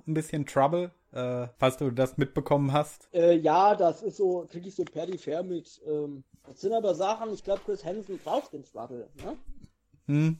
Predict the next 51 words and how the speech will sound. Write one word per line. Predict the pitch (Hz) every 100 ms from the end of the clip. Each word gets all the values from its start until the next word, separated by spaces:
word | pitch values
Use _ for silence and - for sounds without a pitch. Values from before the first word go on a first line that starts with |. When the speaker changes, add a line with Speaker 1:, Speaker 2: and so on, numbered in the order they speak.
| -
Speaker 2:
Der | 165
fährt | - 180 202
sich | - -
da | 202 170
in | 185
nichts | 233 - _
fest, | 220 240 -
wo | 196
er | 196
nicht | 214 -
sicher | 226 226 208
ist, | 214 202
dass | 190
er |
das | 185 180
Richtige | 202 226 175 143
tut. | - 147 143
Also | 147 151
ich | 151
glaube, | 175 185 214
wenn | 190
der | 190 180
Begriff | 160 - 180
White | 147 151 214 220
Knight | 143 139 156 202 _ -
ein, | 160 170 165 165 156
äh, | 151 151 151 147 143 - _ _ _
ein | 160 160
Gesicht | 160 190 262 -
brauch-, | - 135 139 190 233 _ -
braucht, | 139 208 254 - _
okay, | 165 - 185
bei | 160
uns | 185 180
wird | 143
White | 156 175
Knight | 170 170
ja | 151
immer | 147 120
abwertend | - 151 139 147 135
gebraucht, | _ - 107 185 -
aber | 165 170 170 160 -
nee, | 262 294
er, | 190 233 -
er | 240
kämpft | 240 277 277
den | 269 247
guten | 254 262 254
Kampf | 226 262 165 -
und | - 190 175 _ -
er, | 196 202 196 196 190